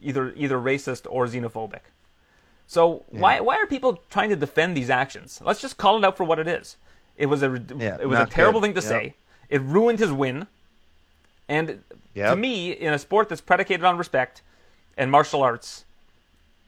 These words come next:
Speaker 1: that, there's no place for that, because th-, there was no beef here. I mean, Durden said that the guy refused to shake his hand at,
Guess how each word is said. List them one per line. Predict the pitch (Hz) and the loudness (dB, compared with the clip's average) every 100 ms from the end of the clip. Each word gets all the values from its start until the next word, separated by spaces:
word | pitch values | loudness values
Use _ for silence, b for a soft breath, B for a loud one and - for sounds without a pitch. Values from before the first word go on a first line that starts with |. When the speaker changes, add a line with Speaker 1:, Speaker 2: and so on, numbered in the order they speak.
| _ | _
Speaker 1:
that, | - 160 185 196 | -10 4 4 4
there's | 165 175 | -4 -2
no | 214 | -2
place | - 147 | 0 0
for | - 113 | -2 -6
that, | 110 - - | -8 -10 -8
because | 143 175 | -6 -2
th-, | 196 147 | -4 -4
there | 208 | -6
was | 214 208 | -6 -2
no | 220 | -2
beef | 135 160 151 - | -2 -8 -10 -10
here. | - 117 110 123 | -12 -8 -2 2
I | 139 | 2
mean, | 147 147 143 | 0 -6 -8
Durden | 135 175 170 | -4 -2 0
said | 151 135 | -2 -2
that | |
the | 123 | 0
guy | 135 127 120 | 2 2 0
refused | 131 127 151 139 | -8 -6 -6 -10
to | |
shake | 127 139 131 | -4 -4 -4
his | 120 | -6
hand | 123 123 120 | -2 -2 -2
at, | 113 | -8